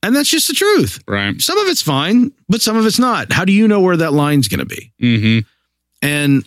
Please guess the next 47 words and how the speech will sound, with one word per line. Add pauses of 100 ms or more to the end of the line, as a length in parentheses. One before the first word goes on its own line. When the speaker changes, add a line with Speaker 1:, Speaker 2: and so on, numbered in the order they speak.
Speaker 1:
and,
and
yeah, (160)
I
say
get
the
directors
out
of
it.
Anyway,
you
were
gonna,
you
were
gonna
say,
make
another
point
about
the
financials.
Speaker 2:
Oh,
I
can't
even
remember
where
I
was
going
with
it,
but
Speaker 1:
You're
welcome.
Speaker 2:
on
the, (680)
<laughs>
on
the
financial,
I
mean,